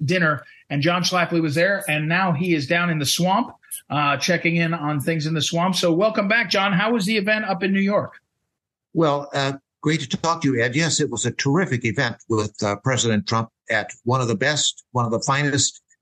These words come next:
Speaker 2: and most spectacular event spaces in New York City, uh, which is downtown in the Wall Street area. And there were, I think, a couple of thousand people there. And, uh,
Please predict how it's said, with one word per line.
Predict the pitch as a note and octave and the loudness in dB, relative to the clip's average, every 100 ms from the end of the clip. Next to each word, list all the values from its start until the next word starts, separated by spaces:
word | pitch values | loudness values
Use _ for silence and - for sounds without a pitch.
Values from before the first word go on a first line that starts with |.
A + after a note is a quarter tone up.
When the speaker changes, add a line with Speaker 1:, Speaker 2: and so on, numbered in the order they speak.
| _ _ _ - | _ _ _ -2
Speaker 2:
and | A#2 | 2
most | A#2+ B2 | 2 0
spectacular | - A#2 - C3+ C3 B2 A#2 - | -2 -4 -2 -4 -2 -2 -2 -2
event | A2 C#3 C3+ | 0 0 0
spaces | - G#2+ F#2+ G#2+ - - | 0 0 0 -2 -2 0
in | A#2 A2 A2+ | 0 0 0
New | A#2 | 2
York | A2+ G2+ | 2 0
City, | - B2+ G#2+ A2 _ _ _ _ _ - | 0 0 0 -4 _ _ _ _ _ -2
uh, | G#2+ G2 | 0 0
which | A#2 A2 | 0 0
is | G2+ - | 0 0
downtown | A#2+ A#2 G#2 A#2+ G#2+ G#2+ | 0 0 0 0 0 0
in | |
the | G2+ | 0
Wall | A2 A2+ | 2 0
Street | - A#2 G#2 | 0 0 0
area. | G#2 G2+ A#2+ C3 | 2 0 -2 -4
And | G#2+ G#2 | -4 -2
there | G#2 | -2
were, | G2 F#2+ - _ _ _ _ - | -2 -4 -8 _ _ _ _ -6
I | G2 | -4
think, | - B2 A#2+ | 0 0 2
a | G#2+ F#2 - | 0 -2 -2
couple | B2+ - | -2 -2
of | - | -2
thousand | A#2 A2 A2 | -2 0 -2
people | B2+ B2 C3 | 0 0 0
there. | B2+ B2+ D3 C#3+ G#2 | 0 0 -2 -4 -4
And, | G2 F#2+ - - _ - | -2 -2 -4 -10 _ -6
uh, | F#2 F2+ F2 | -2 0 -2